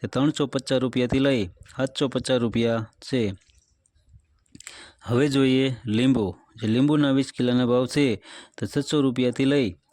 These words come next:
બારસો રૂપિયા છે. તો મિત્રો,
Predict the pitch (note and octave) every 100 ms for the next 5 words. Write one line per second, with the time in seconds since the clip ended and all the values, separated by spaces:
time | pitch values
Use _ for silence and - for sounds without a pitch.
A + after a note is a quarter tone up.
0 | A2+ A2 C3 B2+ C#3+ B2 A#2+ A#2+ A#2+ A2+
1 | - _ - A#2+ F#2+ - _ _ _ _
2 | _ _ _ _ _ _ _ _ _ -
3 | _ _ _ _ _ _ _ _ A#2 A#2+
4 | B2 D3+ A2